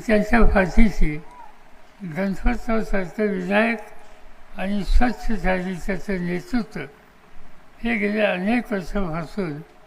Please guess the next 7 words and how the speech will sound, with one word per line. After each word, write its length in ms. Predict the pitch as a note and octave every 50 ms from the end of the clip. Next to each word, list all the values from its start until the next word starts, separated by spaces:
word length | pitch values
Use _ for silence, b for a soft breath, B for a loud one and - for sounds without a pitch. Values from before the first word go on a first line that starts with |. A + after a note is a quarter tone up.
| - - - _ - - - - - - - - - - F3
मजबूतीनं 680 | E3+ F3 F#3 F3+ F#3+ A#3 B3+ A3 - B3 A3 G#3+ G#3+ G3+
उभं 300 | F#3+ F#3 F3+ F#3 F#3 F3 D#3
होतं. 400 | F3+ F3 D#3+ - - D#3+ C#3+ C#3 D#3+ - - - _ - - - - - - - _ _ -
त्यामुळे 400 | - G3+ G3 G3 G3+ G3+ G#3 G3+ F#3 -
त्या 120 | - G#3 G3+ -
संकटावर 680 | - - F#3+ F3 F3+ - - A3 G#3 - D#4+ G#3 G#3 F3+
सुद्धा 360 | D3+ F3+ F3+ D#3+ E3 F#3+ G#3